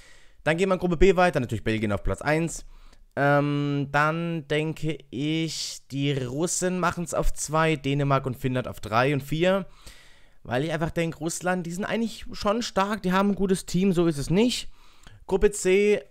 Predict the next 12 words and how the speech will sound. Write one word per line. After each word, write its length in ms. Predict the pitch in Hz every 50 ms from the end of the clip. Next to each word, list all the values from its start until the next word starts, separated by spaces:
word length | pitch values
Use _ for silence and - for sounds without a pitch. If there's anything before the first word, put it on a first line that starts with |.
| - -
ganz 260 | 147 156 165 147 -
klar 240 | - 151 151 147 143
die 120 | 127 135
Niederländer, 640 | 135 147 143 151 147 147 151 151 151 143 147 147 139
dann 180 | - - 120 127
kommen 140 | 117 120 107
die 100 | 87 -
Österreicher, 580 | 107 135 139 139 - 135 113 127 123 113 -
Ukraine, 400 | - 110 - - 80 101 107 107
Nordmazedonien. 840 | 104 101 101 - 92 95 - 95 87 135 143 151 156 151 147 151 147 143 143 - - - - - - - - - - - -
Ähm, 260 | 95 110 107 104 107
Niederländer, 760 | 113 113 110 110 110 107 107 104 95 104 101 101 98 - -